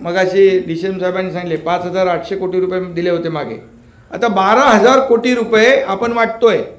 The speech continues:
पन्नास हजार रुपये देण्याचा निर्णय मा-, महाविकास आघाडी सरकारने घेतला होता, त्याची पूर्तता कोणी केली? आपण करतोय. त्याच्यातले जवळपास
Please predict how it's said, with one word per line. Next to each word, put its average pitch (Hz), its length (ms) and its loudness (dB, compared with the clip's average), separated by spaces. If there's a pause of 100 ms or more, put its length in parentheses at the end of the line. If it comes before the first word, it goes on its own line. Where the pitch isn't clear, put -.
(1160)
पन्नास 214 320 2
हजार 233 340 6
रुपये 233 400 4
देण्याचा 220 420 2
निर्णय 220 340 0
मा-, 208 340 -2
महाविकास 214 500 2
आघाडी 220 300 0
सरकारने 220 500 -2
घेतला 208 280 0
होता, 175 400 -2 (640)
त्याची 185 560 0 (140)
पूर्तता 196 360 -4
कोणी 196 260 -8
केली? 180 520 -6 (560)
आपण 175 260 -10
करतोय. - 340 -14 (1600)
त्याच्यातले 165 540 -2
जवळपास 165 420 0